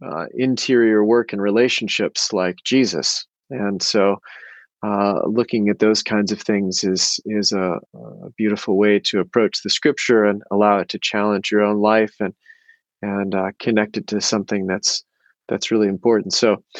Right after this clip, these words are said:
like I say, the whole methodology of your approach, I think, is, is right on the mark. Um, and, you know, we could, we could quibble about,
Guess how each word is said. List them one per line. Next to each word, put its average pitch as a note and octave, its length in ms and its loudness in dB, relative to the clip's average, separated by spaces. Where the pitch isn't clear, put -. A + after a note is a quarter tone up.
like B2+ 80 4
I - 20 2
say, B2 220 4
the A2 100 2
whole C3 220 4
methodology B2 920 2
of G#2 200 -4
your G#2 280 -2
approach, - 580 -2
I G2+ 80 -10
think, G#2+ 260 -12
is, G2+ 380 -8
is G#2 300 -10
right G#2+ 180 0
on G2+ 140 -2
the G2 60 -4
mark. G#2+ 360 0
Um, G#2 400 -6
and, B2 320 4
you F#3+ 80 6
know, D3 120 4
we C#3+ 140 4
could, C3 260 0
we D3+ 220 0
could C#3 180 -2
quibble C#3+ 380 2
about, A2 400 2